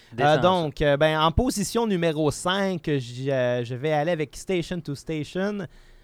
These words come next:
Speaker 2: Euh, ensuite de ça, en quatrième position, Hunky Dory, suivi de The Rise and Fall of Ziggy Stardust and the Spider from Mars, euh, comme troisième album préféré.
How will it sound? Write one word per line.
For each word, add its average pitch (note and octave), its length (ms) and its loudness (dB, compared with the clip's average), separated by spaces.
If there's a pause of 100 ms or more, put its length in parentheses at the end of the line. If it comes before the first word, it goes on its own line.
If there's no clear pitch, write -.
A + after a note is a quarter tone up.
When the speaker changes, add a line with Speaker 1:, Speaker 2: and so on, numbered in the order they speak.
(140)
Speaker 2:
Euh, B2+ 240 0
ensuite D#3+ 500 -2
de D#3+ 140 0
ça, F3+ 360 -2
en C3+ 220 -4
quatrième E3 480 -6
position, D#3+ 540 -6
Hunky D3 320 -6
Dory, D3 520 -2 (300)
suivi C#3 480 -8
de D#3 280 2
The C3 180 -6
Rise E3 340 2
and D3+ 100 -6
Fall D#3+ 380 4
of B2+ 100 -2
Ziggy C3+ 240 -8
Stardust C3 600 -2
and C3 80 -6
the A#2 80 -8
Spider C#3+ 360 -4
from C3+ 260 -6
Mars, C#3+ 460 -2
euh, C3+ 400 -8
comme B2 180 -8
troisième E3 640 -2
album D#3 500 -6
préféré. C#3+ 640 -6